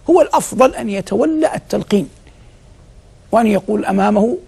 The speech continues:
"يا فلان، قل لا إله إلا الله". كما أنه يحسن، النبي صلى الله عليه وسلم يقول: "لا يموتن أحدكم إلا وهو يحسن الظن بربه".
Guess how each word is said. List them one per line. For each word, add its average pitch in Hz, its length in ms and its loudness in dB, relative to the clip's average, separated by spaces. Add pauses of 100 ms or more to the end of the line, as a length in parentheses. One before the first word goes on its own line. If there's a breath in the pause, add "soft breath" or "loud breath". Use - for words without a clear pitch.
(440)
"يا 247 100 2
فلان، 95 420 -2
قل 196 220 -2
لا 98 180 0
إله 92 340 -4
إلا - 220 -10
الله". - 180 -12 (680 loud breath)
كما 269 220 4
أنه 233 500 -2
يحسن، 190 500 -2 (1000 soft breath)
النبي 247 600 0
صلى - 100 -8
الله - 100 -4
عليه 277 100 2
وسلم 202 140 0
يقول: 220 380 0
"لا 262 120 2
يموتن 226 420 -2
أحدكم 185 580 -4
إلا 214 220 0
وهو 196 260 0
يحسن 220 400 -4
الظن 208 400 0
بربه". 190 400 -2